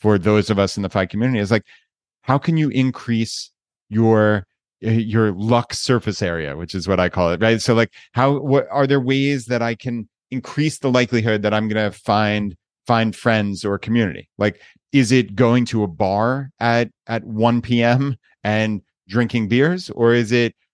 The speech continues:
waking up at six A M and going to an outdoor exercise class? I think for me, <laughs> that's a very, very obvious answer of the latter,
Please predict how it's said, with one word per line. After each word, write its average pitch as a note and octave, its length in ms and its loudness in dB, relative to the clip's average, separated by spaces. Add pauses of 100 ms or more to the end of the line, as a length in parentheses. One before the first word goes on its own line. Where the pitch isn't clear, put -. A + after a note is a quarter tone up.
waking B2 400 0
up A#2+ 280 0
at A2+ 220 -2
six - 260 -6
A A#2 120 4
M A2+ 420 0 (340)
and A2 520 -2
going A2+ 340 2
to A2 180 -2
an G#2 60 0
outdoor G#2 320 0
exercise F2+ 500 -6
class? - 340 -12 (460)
I A#2+ 60 4
think A2+ 180 0
for A2 120 -2
me, C3+ 240 6
<laughs> - 20 0
that's G2 220 -2
a G2 60 0
very, G2 480 2
very F2+ 260 2
obvious E2 440 -2
answer A2 380 -2
of E2+ 120 -8
the D#2 100 -8
latter, F2 440 -2